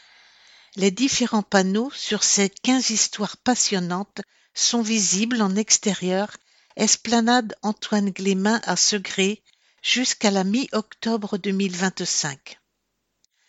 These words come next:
Les deux premières escales dans les communes déléguées sont fixées comme suit. Maran, du seize octobre au dix-huit novembre deux mille vingt-cinq, près du City Stade.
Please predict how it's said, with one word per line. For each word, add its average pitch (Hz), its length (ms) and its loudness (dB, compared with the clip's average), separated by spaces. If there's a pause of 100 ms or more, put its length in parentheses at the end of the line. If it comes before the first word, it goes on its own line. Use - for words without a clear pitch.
(640)
Les 196 120 4
deux 240 200 0
premières 233 520 2
escales 240 680 2
dans 190 200 -2
les 202 140 0
communes 214 400 0
déléguées 208 500 0
sont 220 200 0
fixées - 440 0
comme 240 280 -2
suit. - 480 -6 (800)
Maran, 196 520 0 (560)
du 202 220 -4
seize 285 480 4
octobre 220 720 -4 (480)
au 202 140 -6
dix-huit 247 560 -2
novembre 202 580 0
deux 202 140 -4
mille 208 260 0
vingt-cinq, 190 880 -2 (400)
près 240 240 2
du 202 160 -4
City 202 460 -2
Stade. 143 600 0